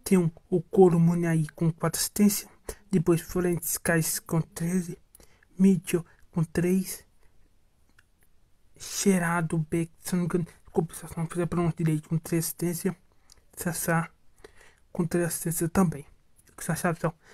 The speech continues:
E aí, pessoal, vocês acham que o Bayern de Munique vai melhorar? Vai ser campeão ainda? Tá em quinto colocado, ainda dá. O Bayern tem um time bom, hein?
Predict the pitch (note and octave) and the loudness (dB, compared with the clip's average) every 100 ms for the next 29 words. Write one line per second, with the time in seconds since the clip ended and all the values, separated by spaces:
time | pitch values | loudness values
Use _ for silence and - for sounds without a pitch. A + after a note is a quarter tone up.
0 | - - G3 F#3 - E3 - - - F3+ | -20 -4 0 0 -4 -10 -10 -14 -6 -6
1 | E3+ - F#3+ E3+ F3 E3+ E3+ E3+ E3+ E3 | -6 -8 -6 -4 -2 0 0 0 -4 0
2 | F3+ E3+ D#3+ F#3+ - - - - - _ | 2 2 2 0 -2 -18 -20 -20 -20 _
3 | - F3 - E3+ - E3 - D#3+ E3 G3+ | -2 0 0 0 0 0 0 -2 2 4
4 | F#3+ - _ _ _ - - - D#3+ - | 2 -2 _ _ _ -18 -16 -2 -2 0
5 | E3+ E3 A3+ - E3+ D#3+ E3 F#3 F#3 D#3+ | 0 4 4 4 2 4 4 4 4 2
6 | - - - - - - - - D#3+ D#3 | -2 -10 -20 -20 -18 -18 -14 -8 -6 -6
7 | - D#3+ G#3 G3 F#3 F3+ F3+ | -6 0 6 6 8 4 2